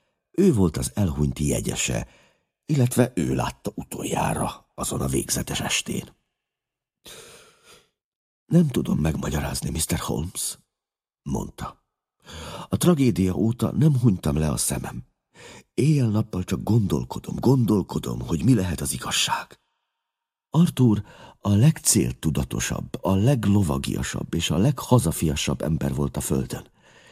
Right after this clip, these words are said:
Inkább hagyta volna, hogy levágják a jobb kezét,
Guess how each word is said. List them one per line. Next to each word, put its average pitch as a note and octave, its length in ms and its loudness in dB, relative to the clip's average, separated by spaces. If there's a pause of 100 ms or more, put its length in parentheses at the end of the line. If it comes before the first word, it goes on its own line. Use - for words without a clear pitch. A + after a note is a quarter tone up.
(300)
Inkább B2+ 460 4
hagyta - 380 2
volna, F2 320 4
hogy F#2 140 2
levágják E2+ 640 2
a F#2 60 0
jobb G#2+ 260 0
kezét, F2+ 500 -2